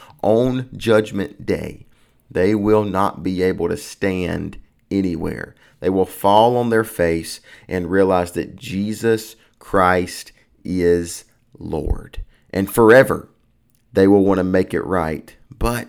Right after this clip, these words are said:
at that point, eternally, it's too late. Then he says, "Nor sinners in the congregation of the righteous." So the psalmist writes that sinners will not be able to assemble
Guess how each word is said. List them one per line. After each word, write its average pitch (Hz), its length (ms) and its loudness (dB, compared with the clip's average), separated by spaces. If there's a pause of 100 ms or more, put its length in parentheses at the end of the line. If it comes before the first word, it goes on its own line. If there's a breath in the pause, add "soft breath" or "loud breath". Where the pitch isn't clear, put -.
at 101 300 -4
that 92 320 -4
point, 82 420 4 (160)
eternally, 80 840 -6 (380 soft breath)
it's - 200 -4
too 80 240 -8
late. 80 340 -8 (180 soft breath)
Then 120 120 0
he 117 80 -2
says, 98 340 0 (240 soft breath)
"Nor 110 320 2
sinners 110 840 -2 (240 soft breath)
in 107 160 0
the 101 100 0
congregation 101 1160 -2 (220 soft breath)
of 90 220 -2
the 90 100 0
righteous." 95 480 0
So 104 80 -4
the 98 80 -4
psalmist 123 480 2
writes 98 280 2
that - 140 -8
sinners 117 640 -2 (220 soft breath)
will 110 140 2
not 101 240 2
be 104 140 2
able 101 240 2
to 113 220 -2
assemble 113 800 0